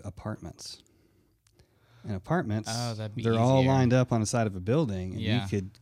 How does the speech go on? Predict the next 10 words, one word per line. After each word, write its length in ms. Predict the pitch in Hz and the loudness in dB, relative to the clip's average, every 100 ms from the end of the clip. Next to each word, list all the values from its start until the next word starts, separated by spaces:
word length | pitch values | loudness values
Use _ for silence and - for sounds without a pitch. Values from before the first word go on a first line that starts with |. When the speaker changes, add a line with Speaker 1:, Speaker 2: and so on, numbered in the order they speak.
| - - | -18 -6
Speaker 1:
you 180 | 110 113 | -4 -4
could 180 | 101 | -6
make 440 | 98 98 92 - - _ _ - | -8 -8 -10 -14 -20 _ _ -18
a 60 | - | -10
lot 280 | 95 92 95 | -6 -6 -6
of 80 | 92 | -6
money, 420 | 104 98 90 101 _ _ _ _ - _ _ | -4 -4 -6 -8 _ _ _ _ -20 _ _
uh, 260 | 98 92 87 - | -8 -6 -6 -4
that 260 | 107 113 | -2 -2
way. 280 | 98 90 95 | -2 -6 -6